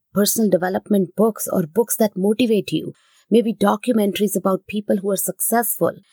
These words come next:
Maybe read their memoirs. Read motivational quotes.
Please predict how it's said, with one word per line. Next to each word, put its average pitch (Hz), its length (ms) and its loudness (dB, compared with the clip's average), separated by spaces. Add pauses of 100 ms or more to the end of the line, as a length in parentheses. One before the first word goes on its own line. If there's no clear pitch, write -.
(120)
Maybe 214 300 2
read 214 200 -2
their 202 180 2
memoirs. 196 840 0 (220)
Read 247 200 4
motivational 220 680 0
quotes. - 720 0